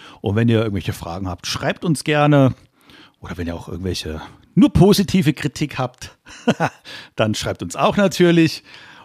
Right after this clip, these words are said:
Und, ähm, ich würd sagen, wir hören uns dann nochmal in zwei Wochen. Und ja,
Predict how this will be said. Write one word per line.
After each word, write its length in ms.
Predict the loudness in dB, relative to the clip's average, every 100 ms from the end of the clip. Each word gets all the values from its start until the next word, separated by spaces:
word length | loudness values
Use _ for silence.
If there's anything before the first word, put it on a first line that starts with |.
| _
Und, 640 | 2 4 6 6 4 2
ähm, 380 | -4 -2 -2 -4 -8
ich 100 | -14
würd 140 | -14
sagen, 320 | -10 -6 -6
wir 100 | -6
hören 220 | -2 0 0
uns 100 | 0
dann 160 | -2
nochmal 420 | 0 0 0 -2 -6 _ -20 _ _ _ _
in 320 | -10 -8 -10 -14 _
zwei 240 | -14 -12
Wochen. 260 | -10 -2 -2 -4 _ _ _ _ _ _
Und 400 | -4 -2 -2 -6 -12 -18 _
ja, 160 | -2 -2